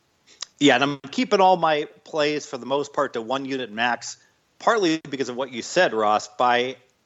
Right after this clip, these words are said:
the end of August, I might come around and, on at least one of these teams, I'm sure it's the case, and flip-flop and play the other side based upon the most current information. But the Colts, I see this as the ultimate free roll.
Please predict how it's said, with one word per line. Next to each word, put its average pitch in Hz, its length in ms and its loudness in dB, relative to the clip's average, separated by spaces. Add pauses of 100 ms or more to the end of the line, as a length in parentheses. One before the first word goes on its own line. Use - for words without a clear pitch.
(120)
the 131 200 -8
end 165 200 2
of 160 100 0
August, 151 480 0
I 156 220 0
might 151 280 -2
come 143 200 -6
around 139 320 2
and, 120 120 -10 (120)
on 110 100 -10
at 113 80 -8
least 131 220 -8
one 135 280 2
of 156 60 0
these 131 160 0
teams, 123 220 -6
I'm 113 80 -10
sure - 260 -4
it's - 160 -6
the 113 60 -12
case, - 580 -6 (220)
and 120 380 2 (100)
flip-flop 151 680 2
and 117 120 -10
play 123 180 -4
the 117 140 -6
other 107 160 -8
side 107 480 -4 (560)
based 143 260 2
upon 120 560 0 (180)
the 120 100 -14
most 123 280 -4
current 123 300 -4 (160)
information. 113 580 -8
But 104 180 -6
the 107 60 -4
Colts, 190 500 2
I 180 120 4
see 170 160 0
this 143 180 0
as 110 140 -4
the 110 80 -2
ultimate 107 400 -4
free 90 180 -10
roll. 85 240 -6